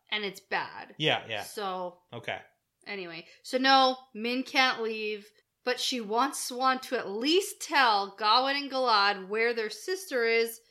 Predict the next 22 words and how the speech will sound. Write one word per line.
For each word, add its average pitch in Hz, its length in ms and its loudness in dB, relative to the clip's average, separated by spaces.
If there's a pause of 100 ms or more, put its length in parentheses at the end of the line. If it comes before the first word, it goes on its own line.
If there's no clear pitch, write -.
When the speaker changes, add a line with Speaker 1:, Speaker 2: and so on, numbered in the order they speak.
(340)
Speaker 1:
but 247 180 0
Swan 233 300 0
says, 254 240 2
"No, 208 320 0
that's 190 260 -2
none 185 200 -4
of 190 80 -4
your 190 180 -6
concern." 185 720 -16
Speaker 2:
Yeah, 123 400 0
Speaker 1:
Which, 120 200 2
Speaker 2:
nobody 185 280 4
Speaker 1:
fair. 180 260 4
Speaker 2:
believes, 135 380 -2
nobody 135 300 -4
believes 151 340 -8
they're 151 160 -4
hoeing 135 300 -4
cabbages. 107 800 -4 (100)
Speaker 1:
Yeah. 196 300 -4 (200)
Speaker 2:
So. 101 400 -8 (180)
Speaker 1:
But 262 320 4